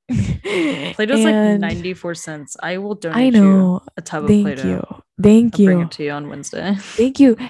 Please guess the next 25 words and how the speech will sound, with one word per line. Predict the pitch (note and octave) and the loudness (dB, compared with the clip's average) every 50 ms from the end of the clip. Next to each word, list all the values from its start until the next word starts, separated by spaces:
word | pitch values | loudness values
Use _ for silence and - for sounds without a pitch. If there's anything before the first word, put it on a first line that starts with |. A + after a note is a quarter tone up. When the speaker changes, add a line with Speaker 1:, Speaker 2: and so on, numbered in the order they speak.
| - - | -4 -4
Speaker 1:
And | C#4 C4+ C4+ - - | -4 -4 -4 -6 -2
I | B3 C#4+ | -2 0
would | D#4 F4 D#4+ - | 2 2 2 2
buy | - A3 B3+ D4 E4+ E4+ D4 | 2 2 2 0 -2 -2 -2
just | - - C4 A#3+ - - - | -2 -2 -4 -4 -4 -6 -4
one, | F#3+ F#3+ A#3 C4+ A#3+ G3+ F#3+ F#3+ - _ | -2 -2 0 0 0 0 -2 -4 -4 _
but | G#3+ - | -2 -2
I | - G#3+ | -2 -4
can't | G#3 - B3 B3 - _ _ | -4 -4 -8 -8 -8 _ _
find | - A#3+ C4+ C4+ A#3+ G#3 | -6 -6 -4 -4 -4 -4
one. | F3+ F3+ F3+ F#3 F3+ - _ _ _ _ _ | -4 -4 -6 -8 -10 -12 _ _ _ _ _
They're | G3 G3+ G#3+ | -2 2 2
Speaker 2:
It's | G#3+ G#3+ | 4 4
Speaker 1:
always | A3 F#3+ G3 | 4 4 4
Speaker 2:
really | G3+ G3+ G3 | 4 4 4
Speaker 1:
packs | - | 2
Speaker 2:
hard | F#3 E3+ D#3+ | 2 0 -2
to | A3 | -2
Speaker 1:
of, | - A3+ | -2 0
like, | G#3 G3 - | -2 -2 -2
Speaker 2:
find | - - | -6 -12
one. | - A#2+ B2+ - D#3+ | -14 -14 -12 -8 -6
Speaker 1:
five, | G3 G3+ A3+ A3+ G3+ F3+ F#3 - - G#3+ - - _ | -4 -2 0 0 0 -2 -4 -6 -8 -10 -10 -12 _
you | F#3+ G3 G3 | 0 0 2
know? | F3+ F3+ F3+ F#3 G3 | 2 2 0 -2 -4